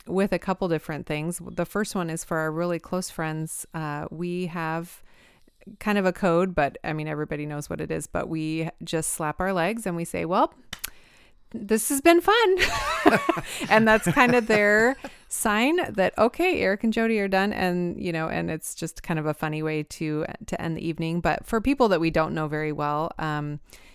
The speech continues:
you know, I've kind of learned to set a time and just kind of set the expectations when we do the inviting, you know, like saying something like, "We'd love to have you come for dinner on Friday night, but, you know, Friday night's just F Y I. We usually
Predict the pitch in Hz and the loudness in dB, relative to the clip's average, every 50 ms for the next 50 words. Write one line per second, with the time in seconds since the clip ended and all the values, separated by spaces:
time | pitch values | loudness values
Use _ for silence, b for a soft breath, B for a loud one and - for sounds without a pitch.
0 | B B - 175 170 165 - - - 185 170 165 160 160 156 156 165 165 175 - | B B 0 2 2 2 0 -2 -2 0 0 2 2 0 0 0 -2 -2 -4 -2
1 | - 170 156 165 165 - - 254 269 180 151 151 - - 151 165 160 170 165 - | -2 -2 -2 -2 -4 -4 -4 -2 -2 -2 -2 -4 -4 -4 -4 -4 -4 -4 -6 -6
2 | - - 175 160 165 - - 170 160 - 165 165 160 - - 160 156 - - 175 | -6 -6 -4 -4 -4 -4 -6 -8 -4 -4 -4 -4 -4 -6 -10 -10 -10 -8 -8 -8
3 | 170 - 170 156 151 151 160 160 160 156 151 151 175 170 151 151 147 147 147 143 | -6 -6 -6 -6 -4 -4 -4 -4 -4 -6 -6 -4 -4 -4 -4 -4 -4 -4 -6 -6
4 | 147 147 165 175 - - - 143 151 156 151 147 151 156 151 147 147 - - - | -4 -4 -4 -6 -6 -8 -10 -8 -8 -6 -6 -6 -6 -6 -6 -8 -10 -10 -10 -10
5 | 156 151 156 156 - - 151 147 - - 151 147 147 147 143 147 - - 165 165 | -8 -6 -6 -8 -8 -8 -10 -10 -8 -8 -8 -8 -8 -8 -10 -10 -10 -12 -10 -8
6 | 233 254 254 - 262 262 262 254 - - 254 247 - 254 226 247 247 247 240 233 | -8 -8 -6 -6 -6 -6 -6 -8 -6 -6 -8 -6 -6 -6 -4 -2 -2 0 0 0
7 | 226 220 - 214 214 214 214 214 214 214 220 208 190 - 185 - - 180 180 175 | -2 -2 -4 -4 -4 -2 -2 -2 -2 -2 -2 -4 -4 -4 -6 -6 -4 -4 -4 -4
8 | 175 - - 180 180 190 190 190 190 185 185 - - 185 - - - 180 - - | -6 -6 -6 -6 -6 -4 -4 -4 -4 -6 -8 -8 -8 -8 -8 -6 -8 -8 -6 -4
9 | 185 180 180 180 180 180 175 170 175 170 170 170 - 180 175 175 170 175 170 | -4 -2 0 0 0 0 -2 -2 -4 -4 -4 -6 -4 -4 -4 -2 -4 -4 -6